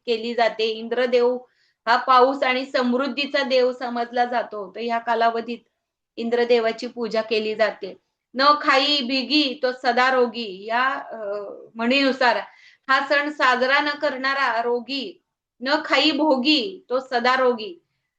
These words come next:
अशा या म्हणीनुसार हा सण जो साजरा करत नाही तो निश्चितच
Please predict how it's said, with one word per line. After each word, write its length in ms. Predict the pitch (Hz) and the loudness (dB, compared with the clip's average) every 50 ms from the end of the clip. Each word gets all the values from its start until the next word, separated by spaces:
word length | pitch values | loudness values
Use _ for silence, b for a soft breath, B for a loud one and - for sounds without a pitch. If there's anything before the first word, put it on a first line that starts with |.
| _ - | _ -8
अशा 260 | 233 233 - 277 269 | -6 -4 -2 0 2
या 260 | 285 285 285 285 285 | 2 2 2 2 0
म्हणीनुसार 880 | 277 277 277 277 262 254 262 277 277 277 277 262 - 285 269 240 196 - - - - _ - | 0 -2 -2 -2 -2 -2 -4 -4 -4 -6 -6 -4 -2 0 2 2 0 0 -4 -10 -14 _ -4
हा 140 | 233 240 262 262 - | -2 -2 -2 -2 -4
सण 200 | 269 262 277 277 | -6 -8 -6 -2
जो 340 | 277 285 285 285 - _ _ _ | 0 0 0 -2 -4 _ _ _
साजरा 420 | _ - 247 233 226 - 247 262 | _ 2 2 2 4 2 0 0
करत 340 | 285 277 311 302 294 294 294 | 2 4 4 4 4 4 2
नाही 520 | 294 294 285 269 269 269 254 214 170 - _ _ - | 2 0 0 0 0 -4 -6 -6 -8 -12 _ _ -10
तो 240 | 233 240 247 262 262 | -4 -2 0 0 0
निश्चितच 640 | 262 254 247 - - 262 269 - 277 269 254 269 | -2 -6 -8 -8 -8 -8 -4 -2 -2 -2 -2 -4